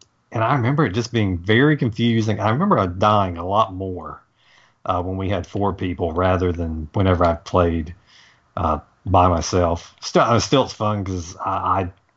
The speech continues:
didn't play many four-player games at the time, so I was still taken aback by the gimmick of, of the whole thing. Um, but yeah,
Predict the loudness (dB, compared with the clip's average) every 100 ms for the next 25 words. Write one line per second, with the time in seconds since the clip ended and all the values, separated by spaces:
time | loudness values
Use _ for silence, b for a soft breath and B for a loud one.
0 | -2 -2 -2 -8 -8 -2 0 2 0 0
1 | 2 2 2 2 2 2 0 -2 -4 0
2 | 2 2 0 -4 -2 0 0 0 -2 4
3 | 6 6 4 2 B B B -2 0 0
4 | -2 -2 -2 -2 -2 -4 -2 0 0 2
5 | 0 -2 -10 -10 -4 0 2 2 0 -2
6 | -2 -6 -12 b b b b -8 -4 -4
7 | -4 -10 -16 _ -20 _ _ _ _ _
8 | _ _ -20 -20 -6 -4 0 2 2